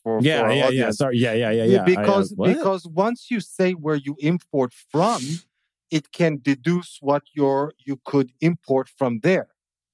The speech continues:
Speaker 1: Where-,
Speaker 2: Mm.
Speaker 1: whereas going the other way around is more problematic.
Speaker 2: Yeah. Yeah. Okay.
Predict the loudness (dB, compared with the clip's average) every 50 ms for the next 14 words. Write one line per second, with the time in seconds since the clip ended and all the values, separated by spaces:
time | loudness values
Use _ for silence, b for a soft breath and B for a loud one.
0 | _ _ 0 0 2 2 0 0 2 2 4 4 4 4 2 0 -2 -4 -4 -2
1 | 0 0 0 -2 -4 -6 -4 0 0 0 0 0 -2 -2 0 0 0 -2 -2 -2
2 | -2 0 0 0 0 0 0 0 0 0 -2 -2 -4 -4 -4 -6 -6 -10 _ _
3 | _ _ _ _ _ _ _ _ _ _ _ _ _ _ _ _ _ _ _ _
4 | _ _ _ _ _ _ _ _ _ _ _ _ _ _ _ _ _ -6 -4 -4
5 | -4 -6 -10 _ -10 -6 -4 -4 -4 -2 -2 -2 -2 -2 -2 -2 -2 -2 -2 -2
6 | -2 -6 _ -16 -20 _ _ -20 -20 _ _ _ _ _ _ -2 0 0 0 0
7 | 0 -2 -4 -8 _ _ _ _ _ _ _ _ _ _ _ _ _ _ _ _
8 | _ _ _ _ _ _ 0 0 0 0 -4 _ _ _ _ _ _ _ _ _
9 | _ _ _ _ _ _ -2 0 0 -2 -2